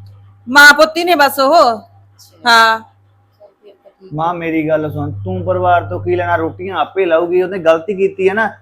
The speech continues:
Speaker 3: ਭਾਵੇਂ ਪਰਿਵਾਰ ਵੱਡਾ ਹੋਵੇ ਭਾਵੇਂ ਛੋਟਾ ਹੋਵੇ।
Speaker 1: ਐਡਾ ਵੀ ਕੋਈ ਵੱਡਾ ਪਰਿਵਾਰ ਨਹੀਂ, ਕੋਈ ਨਹੀਂ, ਮੇਰੇ ਦੇਖੇ ਭਾਲੇ ਬੰਦੇ ਨੇਗੇ, ਸਾਡੇ ਘਰਾਂ ਦੇ ਵਿੱਚੋਂ ਹੀ ਹੈ, ਠੀਕ ਹੈ?
Speaker 2: ਉਹ ਤਾਂ
Speaker 1: ਮੇਰੀ
Speaker 2: ਮੇਰੀ ਗੱਲ
Speaker 1: ਜਠਾਣੀ
Speaker 2: ਸੁਣ।
Speaker 1: ਲੱਗਦੀ ਹੈਗੀ
Speaker 3: ਹਾਂ।
Speaker 1: ਉਹ,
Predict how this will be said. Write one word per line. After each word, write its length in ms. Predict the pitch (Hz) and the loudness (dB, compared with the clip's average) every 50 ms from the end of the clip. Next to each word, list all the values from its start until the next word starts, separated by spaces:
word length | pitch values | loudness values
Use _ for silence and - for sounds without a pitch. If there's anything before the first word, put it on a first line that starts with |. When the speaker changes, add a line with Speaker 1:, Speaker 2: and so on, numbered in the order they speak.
| _ - | _ -4
Speaker 3:
ਭਾਵੇਂ 160 | 196 196 185 | -4 -4 -4
ਪਰਿਵਾਰ 360 | 190 185 175 175 175 175 170 | -4 -4 0 2 2 2 2
ਵੱਡਾ 340 | 156 160 143 135 156 160 160 | 0 -4 -4 -2 0 0 0
ਹੋਵੇ 160 | 160 165 160 | 0 -2 -2
ਭਾਵੇਂ 260 | 160 196 190 180 151 | -2 -2 -2 -4 -4
ਛੋਟਾ 300 | 127 123 113 - 139 135 | -8 -10 -6 -4 -4 -4
ਹੋਵੇ। 240 | 120 117 214 226 247 | -4 -4 -2 0 0
Speaker 1:
ਐਡਾ 220 | 240 208 233 226 | 0 2 2 2
ਵੀ 100 | 220 240 | 2 2
ਕੋਈ 120 | 240 262 226 | 0 -4 -6
ਵੱਡਾ 240 | 226 196 185 196 190 | -4 -4 -2 -2 -4
ਪਰਿਵਾਰ 380 | 190 190 185 185 185 185 185 | -4 -4 -2 0 0 0 0
ਨਹੀਂ, 160 | 185 214 240 | -2 -6 -12
ਕੋਈ 240 | - 233 220 208 202 | -8 -6 -6 -6 -6
ਨਹੀਂ, 120 | 196 202 208 | -8 -10 -8
ਮੇਰੇ 160 | 208 208 196 | -8 -8 -8
ਦੇਖੇ 340 | 190 196 185 - - 180 180 | -6 -8 -8 -8 -10 -8 -4
ਭਾਲੇ 260 | 196 208 220 220 214 | -2 0 0 0 0
ਬੰਦੇ 320 | 196 175 175 151 160 170 | -2 -4 -6 -6 -8 -8
ਨੇਗੇ, 340 | 180 190 196 202 240 269 277 - _ _ _ _ _ _ - | -8 -8 -6 -6 -6 -6 -6 -10 _ _ _ _ _ _ -2
ਸਾਡੇ 260 | - 208 185 190 196 | 0 0 0 0 -2
ਘਰਾਂ 300 | - 240 240 240 208 180 | 0 2 4 4 4 2
ਦੇ 120 | 170 175 | 0 -2
ਵਿੱਚੋਂ 300 | 175 180 - - - 214 | -6 -8 -10 -10 -12 -10
ਹੀ 80 | 190 151 | -10 -10
ਹੈ, 60 | 123 - _ _ _ _ _ _ _ _ _ _ _ _ _ - | -12 -16 _ _ _ _ _ _ _ _ _ _ _ _ _ -18
ਠੀਕ 140 | - 190 262 | -10 -6 -4
ਹੈ? 220 | 277 269 269 _ _ _ | -4 -4 -4 _ _ _
Speaker 2:
ਉਹ 60 | 262 - | -20 -20
ਤਾਂ 120 | - 277 | -14 -6
Speaker 1:
ਮੇਰੀ 140 | 226 226 220 | -2 -2 -2
Speaker 2:
ਮੇਰੀ 100 | 226 226 | 0 -2
ਗੱਲ 80 | 220 | -2
Speaker 1:
ਜਠਾਣੀ 280 | 208 - 233 214 208 208 | 0 2 2 2 2 2
Speaker 2:
ਸੁਣ। 80 | 214 208 | 2 2
Speaker 1:
ਲੱਗਦੀ 360 | 196 185 185 175 190 196 208 | 2 2 0 -2 -6 -4 -4
ਹੈਗੀ 220 | 214 220 247 262 | -4 -2 -4 -4
Speaker 3:
ਹਾਂ। 60 | 269 | -4
Speaker 1:
ਉਹ, 180 | 254 285 294 | -2 -2 -2